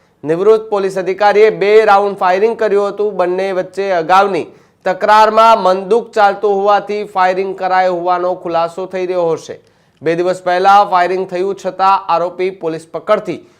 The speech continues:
દૂર હોવાની વિગતો મળી રહી છે, જ્યારે ફાયરિંગ કરનારે મૂડી પોલીસ વરઘોડો કાઢે તેવી માંગ પણ કરવામાં આવી રહી છે. ત્યારે છેલ્લા બે દિવસથી સુરેન્દ્રનગરના મૂડીમાં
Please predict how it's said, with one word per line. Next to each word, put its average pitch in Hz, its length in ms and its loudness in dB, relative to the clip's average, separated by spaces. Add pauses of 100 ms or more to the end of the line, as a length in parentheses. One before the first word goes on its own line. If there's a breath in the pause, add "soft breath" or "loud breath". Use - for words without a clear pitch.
(200 soft breath)
દૂર 214 300 -2
હોવાની 208 380 2
વિગતો 190 380 -4
મળી 180 220 -2
રહી 165 200 -2
છે, 147 340 -4
જ્યારે - 480 -4
ફાયરિંગ 185 480 0
કરનારે 190 500 0
મૂડી 180 300 -2
પોલીસ 196 460 -2
વરઘોડો 160 600 -2
કાઢે 196 340 2
તેવી 175 260 -4
માંગ 180 440 2
પણ 214 180 -2
કરવામાં 190 480 -2
આવી 185 140 0
રહી 190 140 -2
છે. 196 200 -6
ત્યારે 202 460 2 (300 loud breath)
છેલ્લા 208 160 4
બે 226 220 6
દિવસથી 214 540 -2 (440)
સુરેન્દ્રનગરના 202 760 -2
મૂડીમાં 202 800 0